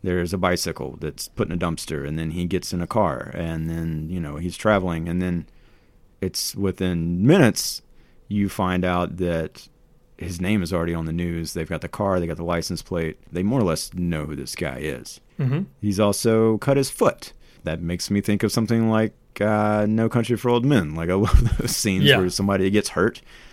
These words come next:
Speaker 1: and he, he milks that, uh, that limp through the entire movie, which I think is great. He's gotta get basically off the streets of L A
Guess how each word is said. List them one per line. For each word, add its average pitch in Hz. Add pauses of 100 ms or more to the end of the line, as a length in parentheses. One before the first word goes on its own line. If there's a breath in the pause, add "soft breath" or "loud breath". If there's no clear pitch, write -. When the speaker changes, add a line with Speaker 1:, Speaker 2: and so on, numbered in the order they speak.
(260 soft breath)
Speaker 1:
and 110
he, 127
he 117
milks 110
that, 117
uh, 107
that 107
limp 151
through 98
the 95
entire 117
movie, 127
which 80
I 92
think 98
is 90
great. 117 (420)
He's 110
gotta 98
get 85 (220)
basically 82
off 71
the -
streets -
of 76
L 73
A 60